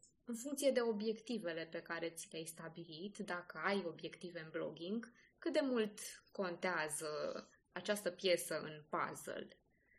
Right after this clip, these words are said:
Sau, uh, este invers în cazul tău? Blogging-ul te-a determinat să înveți mai multe despre web design și nu invers?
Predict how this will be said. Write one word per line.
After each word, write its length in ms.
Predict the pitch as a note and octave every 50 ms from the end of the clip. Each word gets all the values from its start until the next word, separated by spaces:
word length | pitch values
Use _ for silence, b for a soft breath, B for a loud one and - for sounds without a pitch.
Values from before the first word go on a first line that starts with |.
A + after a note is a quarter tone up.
| _ _
Sau, 580 | - - - - - - G#3 F3+ F3 F3 F3 F3
uh, 560 | F3+ F3+ F3+ F3 E3+ E3+ E3+ E3+ E3+ F3 F3+ F#3 - - _ _ _ _ _ _ _ _
este 500 | - F#3 F#3 G3 F#3+ F#3 F#3+ - - -
invers 640 | F3+ F#3 F#3+ G3+ G3 F#3 E3+ E3+ E3+ E3 E3 -
în 120 | - E3+ E3
cazul 380 | - F3 E3+ E3+ E3+ E3+ D#3+ D#3 -
tău? 420 | - E3+ D#3 D3+ D#3 E3 - - - _ _
Blogging-ul 1080 | - E3+ D#3+ E3 G3 G3 F#3+ G3 F#3 F#3 F3 F3 F3 E3 E3 E3+ E3 E3 E3 E3 - - b b b b b b b b b b b - - - - _
te-a 380 | - - F3 E3+ E3+ E3+ - -
determinat 760 | E3 F3+ F#3 F#3 - G3 F#3 F3+ F3 F3 E3 F3 F3 E3+ -
să 80 | - F3
înveți 280 | F3 E3+ F#3 F#3 F#3
mai 120 | F#3+ F3 E3+
multe 340 | F3 F3 F3 E3+ - E3+
despre 380 | E3+ E3+ E3+ E3+ - - - F3
web 260 | E3 E3 D#3+ D#3+ E3
design 520 | - E3 E3 D#3+ E3+ - - F#3+ G3+ G#3+ - _ _ _ _ _ _ _ _ _ _ _
și 160 | - - -
nu 120 | E3+ E3
invers? 560 | D#3+ D#3+ D#3 - - C3+ - - - - -